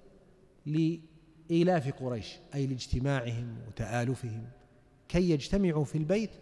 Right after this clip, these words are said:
ويبقوا فيه، فسخر الله لهم رحلتين، رحلة في الشتاء إلى أرض اليمن لأنها أدفى، ورحلة في الصيف إلى أرض الشام لأنها تكون أهيأ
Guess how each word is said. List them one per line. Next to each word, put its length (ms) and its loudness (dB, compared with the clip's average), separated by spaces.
ويبقوا 420 -4
فيه، 240 -10
فسخر 480 -2
الله 300 0
لهم 220 -4
رحلتين، 460 -4
رحلة 240 -4
في 260 -4
الشتاء 400 -6
إلى 180 -4
أرض 240 -2
اليمن 360 0
لأنها 480 -4
أدفى، 340 -4
ورحلة 320 -2
في 220 -6
الصيف 360 -4
إلى 140 -2
أرض 200 -4
الشام 460 -6
لأنها 400 -6
تكون 440 -6
أهيأ 380 -4